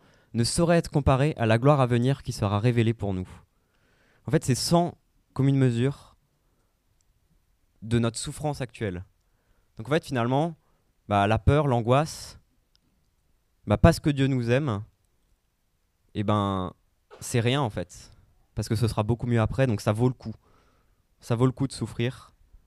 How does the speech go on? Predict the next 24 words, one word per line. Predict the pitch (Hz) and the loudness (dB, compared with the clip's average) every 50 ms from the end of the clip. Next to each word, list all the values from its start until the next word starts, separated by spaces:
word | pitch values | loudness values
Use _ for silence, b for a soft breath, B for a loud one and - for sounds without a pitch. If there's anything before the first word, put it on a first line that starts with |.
| _ _ _ _ _ _ _ _ - | _ _ _ _ _ _ _ _ -8
et | - | -4
ça | - 113 | -2 0
vaut | 107 117 | 0 0
le | 113 | 0
coup | - 135 | -2 -6
de | - | -8
s'accrocher. | - 117 107 - - 104 98 - - 90 90 _ _ _ _ _ _ B B B B B B B B B B B B B _ _ _ _ _ _ _ _ _ _ _ _ _ _ _ _ _ _ _ _ _ _ _ _ _ _ _ - b b b b b b b b b b b b b b b b b b b b b b b b _ _ _ _ _ _ _ _ _ - - _ _ _ _ _ _ - | -6 -8 -8 -8 -8 -10 -10 -10 -12 -16 -18 _ _ _ _ _ _ B B B B B B B B B B B B B _ _ _ _ _ _ _ _ _ _ _ _ _ _ _ _ _ _ _ _ _ _ _ _ _ _ _ -20 b b b b b b b b b b b b b b b b b b b b b b b b _ _ _ _ _ _ _ _ _ -20 -20 _ _ _ _ _ _ -6
Donc | 113 113 | -6 -4
pour, | - - 135 120 123 | 0 2 4 6 6
euh, | 117 113 110 104 101 98 101 | 8 6 6 4 2 0 0
raccrocher | 110 139 - - 165 135 - 202 | 0 -2 0 0 0 0 2 2
un | 180 | 2
peu | 165 - 180 | 4 4 4
avec | 147 120 113 - | 4 2 2 0
Noël, | 127 120 120 139 180 170 | 0 2 4 4 4 2
donc | 135 107 - | 0 0 0
aujourd'hui, | 120 113 113 113 110 113 135 131 | -2 0 0 0 0 0 -2 -2
bah, | 110 95 | -2 -2
c'est | 92 - 101 | -2 -4 -8
le, | 92 90 87 85 | -8 -8 -8 -8
le | 87 92 | -10 -10
culte | - - 127 123 110 | -10 -8 -8 -6 -4
de | 107 | -4
Noël. | 101 101 104 110 120 117 98 82 82 | -2 -2 -2 -4 -4 -6 -8 -10 -12